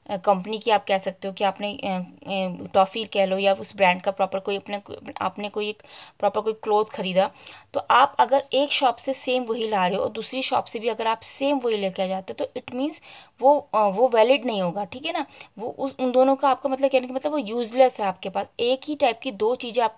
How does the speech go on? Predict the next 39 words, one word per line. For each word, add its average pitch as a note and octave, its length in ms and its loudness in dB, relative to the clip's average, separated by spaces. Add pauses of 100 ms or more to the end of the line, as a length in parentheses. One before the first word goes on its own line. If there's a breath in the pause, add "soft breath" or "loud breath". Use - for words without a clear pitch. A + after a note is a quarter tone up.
(120)
आपके G3+ 260 -6
पास G#3 240 -4
अगर G3 200 -2
आ G3 160 -4
जाएंगी, F3+ 400 -4 (420 loud breath)
तो B3 60 -8
वो B3+ 80 8
आपके B3 300 4
काम A#3+ 240 2
की A#3+ 140 -6
नहीं G3+ 160 -4
होती F#3 240 -6
ना। F4+ 140 2 (380 loud breath)
तो D4+ 60 -10
similarly D#4+ 760 -2
function B3+ 460 0
भी D4+ 140 -2
ये B3 100 0
कह G3+ 200 -2
रहा F#3+ 140 -2
है, C4+ 260 -2 (380 loud breath)
a A#3+ 100 2
relation C4 520 -2 (140)
F G#3+ 140 4 (200)
from G3 240 2 (140)
non-empty A3 760 -2
set G3 140 -4 (180)
A G3+ 240 -6 (400 loud breath)
to B3+ 120 2
a B3 40 0 (140)
non-empty A3 520 -2
set G3 160 -8 (160)
B G#3 160 -8 (360 loud breath)
is C4+ 80 -6 (140)
said D4+ 140 0 (180)
to C#4 120 -4
be C#4+ 180 2
a - 0 - (160)
function F#3 400 -2